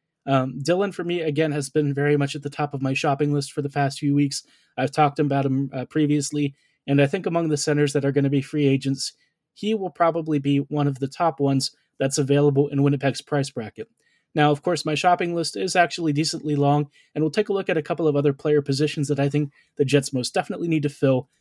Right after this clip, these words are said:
But before we go any further, I do wanna shout out our wonderful friends at bet online dot net. BetOnline is your number one source for all of your,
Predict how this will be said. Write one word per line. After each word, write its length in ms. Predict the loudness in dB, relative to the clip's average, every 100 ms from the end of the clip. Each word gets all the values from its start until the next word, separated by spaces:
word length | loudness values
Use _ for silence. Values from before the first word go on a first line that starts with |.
| _ -4
But 80 |
before 240 | -2 4 4
we 80 | 4
go 140 | 2
any 100 | -4
further, 360 | -4 -4 -4 -8 _ _ _
I 40 |
do 60 | 2
wanna 140 | 2
shout 240 | 2 4 6
out 100 | 4
our 60 |
wonderful 320 | 2 0 -2 -2
friends 240 | 0 0
at 100 | 0
bet 140 | 2
online 300 | 2 2 2
dot 220 | 2 0 0
net. 240 | 0 0 -4 _ _ _ _
BetOnline 480 | 4 4 6 4 2
is 180 | 0 0
your 80 | 0
number 200 | 0 0
one 120 | 0
source 320 | 0 2 2
for 120 | 0
all 160 | -2 0
of 60 | 2
your, 200 | 0